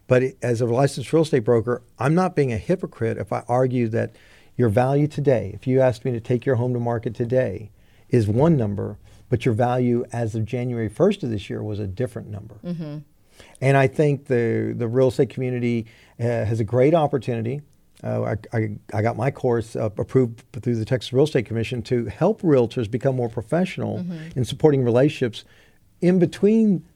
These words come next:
Speaker 1: those times when they're listing and representing buyers.
Speaker 2: Right. And then lastly, what would you say to all of those people who say, "We should all just pay our fair share"?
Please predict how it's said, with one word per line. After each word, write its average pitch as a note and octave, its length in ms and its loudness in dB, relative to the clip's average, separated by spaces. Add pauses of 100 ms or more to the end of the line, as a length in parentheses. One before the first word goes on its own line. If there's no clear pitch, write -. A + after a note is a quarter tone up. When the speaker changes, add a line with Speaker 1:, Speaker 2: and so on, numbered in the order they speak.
Speaker 1:
those B2 240 2
times B2+ 320 -4
when A#2 120 -2
they're A2+ 100 2
listing A2 680 -2
and A2 100 -4
representing A#2 420 -4
buyers. G2+ 480 -10
Speaker 2:
Right. D#3+ 400 -10 (300)
And G3 120 -2
then A3 120 0
lastly, G#3+ 420 -2
what F#3+ 180 0
would F3+ 120 -6
you F3+ 80 -6
say F3 180 0
to E3 80 0
all E3 180 -2
of E3 80 -4
those E3 160 -4
people F3 320 -8
who D#3+ 160 -8
say, D#3+ 500 -4 (360)
"We G4 120 0
should A#3+ 180 -2
all E3+ 160 -4
just E3+ 240 -10
pay E3+ 180 -4
our D#3+ 120 -6
fair D3+ 260 -10
share"? D3 460 -14